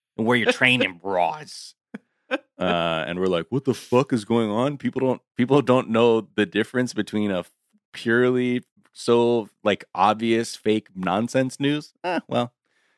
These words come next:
Speaker 2: <laughs>
Speaker 1: it is what it is. Um, but yeah, when she said that, I was just like, "Oh,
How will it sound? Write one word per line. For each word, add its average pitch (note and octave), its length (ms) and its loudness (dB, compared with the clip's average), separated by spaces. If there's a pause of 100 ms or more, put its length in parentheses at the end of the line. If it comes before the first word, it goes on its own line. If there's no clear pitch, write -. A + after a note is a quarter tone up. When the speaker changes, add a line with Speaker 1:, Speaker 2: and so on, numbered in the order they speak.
Speaker 2:
<laughs> - 400 -20
Speaker 1:
it A#3 300 2
is F#2+ 140 2
what F#2 100 2
it D#2+ 100 -6
is. - 340 -6 (180)
Um, F2+ 500 0 (280)
but C#3 120 4
yeah, G#2 220 4
when C#3+ 240 4
she - 120 -4
said F3+ 300 0
that, A#2 300 6
I A2+ 80 6
was B2+ 160 2
just A2 180 -8
like, F#2 260 -10
"Oh, F#2 100 -20